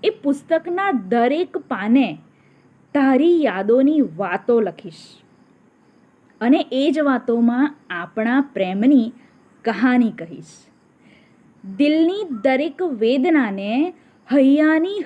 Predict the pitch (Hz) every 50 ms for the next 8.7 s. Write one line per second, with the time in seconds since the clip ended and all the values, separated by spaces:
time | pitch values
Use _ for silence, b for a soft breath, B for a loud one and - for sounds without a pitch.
0 | - 214 262 277 330 381 - - - - 247 226 - - 349 381 381 359 339 330
1 | 330 311 269 247 233 220 214 196 175 160 156 156 - - - - _ _ _ _
2 | _ _ _ _ _ b b b b b b b b b _ _ _ _ _ -
3 | 185 170 175 170 - 269 269 294 311 254 269 330 330 320 320 330 349 339 320 294
4 | 311 339 370 370 359 339 262 247 214 175 185 262 - - _ _ _ _ _ _
5 | _ _ _ _ _ _ _ _ _ _ _ b b b b b b b _ -
6 | 175 180 185 190 208 233 247 285 277 285 _ - 214 202 208 214 233 247 233 202
7 | 185 185 185 190 196 214 233 240 262 262 277 277 285 285 254 254 226 214 262 262
8 | 269 262 269 285 277 262 269 226 185 170 156 139 -